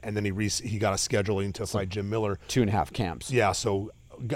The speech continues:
Speaker 1: I don't know how long his camps are, but even if they're only eight weeks, was that sixteen, at least nineteen weeks, uh,
Speaker 2: Yeah.
Speaker 1: of camp?
Speaker 2: That's a
Speaker 1: Um,
Speaker 2: long time.
Speaker 1: that's a long time.
Speaker 2: That's a grind. That's a grind.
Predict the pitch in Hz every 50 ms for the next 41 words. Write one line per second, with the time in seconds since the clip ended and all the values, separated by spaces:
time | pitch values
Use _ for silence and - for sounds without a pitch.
0 | - - 131 127 123 113 113 113 107 110 107 107 107 107 107 101 101 95 - -
1 | - 120 107 107 101 117 113 107 104 101 98 - 131 127 120 117 104 110 107 98
2 | 110 110 107 104 - - 113 113 95 98 113 120 110 98 - - 120 110 101 104
3 | 98 90 - - 117 - - - 123 113 117 113 104 - - - - - - -
4 | - - - - - - - - - - - - 113 110 113 120 123 110 - 117
5 | 117 117 117 113 - - 131 110 101 104 113 113 104 - - - - - - -
6 | - - - - 117 110 101 - - 104 101 95 98 - - 120 117 120 - -
7 | - - - - - - - 110 110 104 87 69 58 64 65 - - 107 - 143
8 | 120 113 104 98 98 - 117 113 98 92 98 95 - 95 67 57 73 87 - -
9 | - - - - - - - - - - - - - 101 69 52 65 -